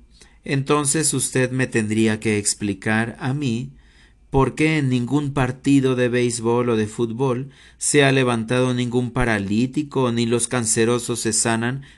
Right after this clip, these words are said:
cuando gana su equipo favorito". La única respuesta es que Jesús resucitó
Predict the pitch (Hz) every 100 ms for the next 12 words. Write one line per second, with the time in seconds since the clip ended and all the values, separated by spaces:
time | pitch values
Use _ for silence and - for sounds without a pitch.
0 | _ 139 127 117 117 127 110 - 104 131
1 | 123 95 - 113 110 113 151 - 110 104
2 | - _ _ _ _ _ _ _ _ _
3 | _ _ _ _ _ _ _ _ _ -
4 | 139 143 160 202 220 220 196 185 160 -
5 | 123 117 110 - 113 113 - 139 151 -
6 | 160 - 139 - - 147 156 135 139 135
7 | 131 120 117 113 135 147